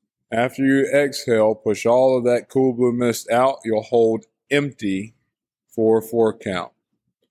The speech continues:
We'll do a few breathing cycles of this. So you breathe in, two, three, four, hold, two, three, four,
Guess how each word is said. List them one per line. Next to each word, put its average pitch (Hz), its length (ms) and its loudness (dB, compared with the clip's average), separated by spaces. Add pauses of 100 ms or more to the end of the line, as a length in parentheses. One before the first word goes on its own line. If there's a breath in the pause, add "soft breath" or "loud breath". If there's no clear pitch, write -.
(120)
We'll 95 120 -16
do 95 120 -2
a 95 40 -4
few 117 280 0
breathing 117 380 0
cycles 110 480 -2
of 107 140 -2
this. 98 540 -4 (520)
So - 160 -8
you 101 100 0
breathe 98 360 -2
in, 135 520 0 (480)
two, 131 540 0 (580)
three, 131 580 0 (460)
four, 131 540 0 (520)
hold, 143 580 0 (580)
two, 143 480 0 (560)
three, 143 540 0 (560)
four, 143 500 -2